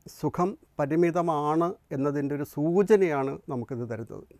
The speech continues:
ഏതെല്ലാം സുഖങ്ങൾ കിട്ടിയാലും നമുക്ക് അതിനെല്ലാം പോരായ്മയുണ്ട് എന്ന്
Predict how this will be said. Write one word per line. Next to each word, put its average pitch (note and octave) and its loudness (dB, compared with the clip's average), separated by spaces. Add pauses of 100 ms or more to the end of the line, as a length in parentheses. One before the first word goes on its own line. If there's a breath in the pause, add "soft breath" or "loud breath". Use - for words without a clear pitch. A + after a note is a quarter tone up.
(880)
ഏതെല്ലാം F#3 6
സുഖങ്ങൾ E3 2
കിട്ടിയാലും C3+ -2 (300)
നമുക്ക് C#3 -4 (160)
അതിനെല്ലാം C#3+ -4
പോരായ്മയുണ്ട് C3+ -2 (360)
എന്ന് E3+ 0